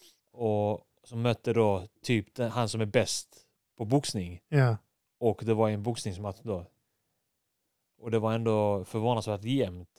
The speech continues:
Speaker 1: Jag undrar dock om, eh, om, eh,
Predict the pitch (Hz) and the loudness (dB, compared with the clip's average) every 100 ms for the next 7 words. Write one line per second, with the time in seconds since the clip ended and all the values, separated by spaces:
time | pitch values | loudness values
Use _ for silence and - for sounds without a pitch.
0 | _ 127 139 170 170 117 117 156 127 - | _ 4 4 6 4 2 4 2 2 -2
1 | 117 110 113 110 107 _ _ _ _ _ | -2 0 0 0 -2 _ _ _ _ _
2 | _ _ _ _ _ _ _ _ 127 117 | _ _ _ _ _ _ _ _ 0 2
3 | 110 107 107 104 101 98 95 95 | 2 0 2 2 2 2 0 -2